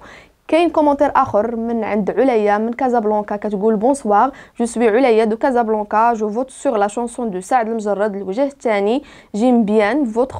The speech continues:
بروغرام، سي ها ميرفيوز كوم توجور، برافو، كونتيني اي بون كوراج". ميرسي بزاف عليا على هذا الميساج هذا الزويون. ايضا كاين رساله اخرى كتقول: "انا لبنى من كازابلانكا، كنصوت على سعد المجرد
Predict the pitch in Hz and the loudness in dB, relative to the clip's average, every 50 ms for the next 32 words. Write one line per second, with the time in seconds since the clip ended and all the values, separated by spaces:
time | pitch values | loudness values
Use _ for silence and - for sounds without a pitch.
0 | - - - - 247 214 185 175 180 185 196 262 330 - - - _ - - - | -14 -10 -6 -4 -4 -2 0 0 2 2 2 0 -2 -6 -12 -20 _ -10 -4 -2
1 | 254 254 254 240 233 240 247 233 214 202 214 220 214 202 - - - 254 262 254 | 0 0 0 0 0 -2 -4 -4 -4 -4 -4 -2 -2 -4 -4 -6 -4 -4 -4 -4
2 | - - 214 196 190 214 240 247 233 208 185 185 208 214 202 190 202 226 247 277 | -4 -2 -2 0 2 2 2 2 0 -2 -2 0 2 2 2 2 2 0 -2 -2
3 | - - - - 269 277 269 269 - 247 226 233 262 277 - - 214 208 185 220 | -6 -12 -10 -6 -4 -4 -4 -4 -4 -4 -2 -2 -2 -2 0 0 0 2 2 2
4 | 262 302 294 - 254 202 196 185 180 214 233 247 - - 240 226 196 - 196 185 | 0 0 0 0 0 0 0 0 0 -2 -6 -6 -6 -6 -6 -4 -4 -4 -6 -6
5 | 185 226 233 254 254 226 202 226 220 208 208 214 208 220 226 233 226 196 196 190 | -2 0 0 0 -2 -4 -4 -2 -2 0 -2 -2 -2 -4 -4 -4 -4 -4 -6 -6
6 | 190 185 - 202 190 185 185 185 180 185 175 185 175 170 175 175 170 175 214 254 | -8 -8 -8 -8 -8 -8 -8 -6 -6 -6 -6 -4 -4 -4 -4 -2 -2 0 0 0
7 | 311 330 - - - - - - - - - 277 285 233 247 247 262 311 302 302 | 0 -2 -4 -10 -20 -20 -20 -20 -6 -2 2 2 4 4 4 4 2 2 0 -2
8 | - 285 269 254 240 233 233 220 214 214 220 220 269 269 285 240 - - - 240 | -2 -2 0 0 0 0 -2 0 -2 -2 -2 0 0 2 2 2 0 -2 -2 -2
9 | 226 220 220 226 220 214 185 196 208 220 247 247 254 - - - 226 226 220 214 | -2 -2 -2 -4 -4 -4 -2 0 0 2 0 0 -2 -4 -4 -4 -2 0 0 0
10 | 214 233 240 196 202 202 196 190 190 190 202 208 247 277 269 - 254 240 226 226 | 0 0 0 0 0 -2 -2 -2 -4 -6 -4 -2 -2 -2 -2 -2 -2 0 0 0
11 | 214 208 202 196 190 185 - 202 196 220 240 233 240 - 226 220 220 - - 226 | 0 0 0 -2 -2 -4 -4 -2 -2 -2 -2 -4 -6 -6 -8 -8 -8 -6 -6 -4
12 | 220 247 254 - 220 196 202 196 185 185 185 - 247 233 226 202 226 233 214 214 | -4 -4 -4 -6 -6 -4 -2 -2 -2 -4 -2 0 0 0 2 2 0 0 0 0
13 | 208 208 240 269 233 226 | 0 2 2 2 2 0